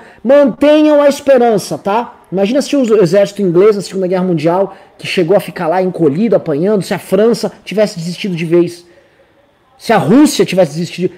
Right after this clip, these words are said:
você tem que perseverar aqui, nós vamos vencer ele, tá? Então mandem pimbas, mandem superchats. Outra coisa que não tem aqui na live, eu tô, o quê?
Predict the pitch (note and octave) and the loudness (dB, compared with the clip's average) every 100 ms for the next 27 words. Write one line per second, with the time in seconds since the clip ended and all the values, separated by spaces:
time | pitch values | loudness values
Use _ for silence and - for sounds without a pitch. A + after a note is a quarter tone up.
0 | - - A#3 A#3+ B3 B3 - B3 - A3+ | -6 -2 -2 0 0 0 0 -2 0 -4
1 | G3 F3 F3+ D#3 C3+ D3+ D3 E3+ G#3 A3 | 0 -2 -2 -4 -8 -10 -8 -6 -4 -4
2 | G3 - E3 D3 B2+ A2+ _ D#3 F3 - | -6 -4 0 0 -2 -8 _ -6 -6 -6
3 | _ _ F3 A#3 A3+ C4 B3+ G3 A#3 A#3 | _ _ -4 -2 2 2 2 -2 -2 0
4 | F3+ G3+ A3 F#3 F#3 G3+ A#3+ - - - | 0 0 -2 -4 -6 -6 -6 -12 -4 0
5 | C#5+ C#4 - B3 B3 B3+ B3+ - G#3 F#3+ | 2 0 2 2 2 -2 -2 0 0 0
6 | F#3+ F#3+ D#3+ F3 G3 C#4+ - - G4 | -4 -2 0 0 -2 -4 -4 -2 -2